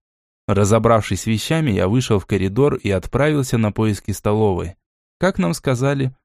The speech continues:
она была расположена где-то на первом этаже. Я дошёл до воздушной шахты и уже собирался слететь вниз, как мимо меня пролетела смутно знакомая фигура.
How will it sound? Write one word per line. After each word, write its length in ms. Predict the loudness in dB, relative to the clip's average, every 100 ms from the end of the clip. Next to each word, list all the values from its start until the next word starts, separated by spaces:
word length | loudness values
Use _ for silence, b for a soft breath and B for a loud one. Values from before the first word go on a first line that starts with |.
| _
она 260 | -2 2 2
была 300 | 2 4 4
расположена 720 | 2 -2 -2 0 0 0 -2
где-то 320 | -4 -4 -2 0
на 160 | 0
первом 420 | 0 0 2 0
этаже. 460 | 0 0 -2 -4 -8 -14 _ _ _
Я 240 | -2 2 2
дошёл 300 | 2 0 0
до 140 | 2
воздушной 500 | 2 0 -2 -2 -4
шахты 560 | -2 -2 -2 -6 -6 -8 _ _ 0
и 80 |
уже 240 | 2 2 0
собирался 500 | 0 0 0 0 -4
слететь 400 | -4 -4 -4 -2
вниз, 380 | 0 0 -2 -16 _ _ _
как 220 | -2 0
мимо 260 | 2 2 2
меня 300 | 0 0 0
пролетела 600 | 0 0 0 0 0 0
смутно 380 | 0 -4 0 0
знакомая 580 | 0 0 0 0 0 0
фигура. 580 | -2 -2 0 0 -2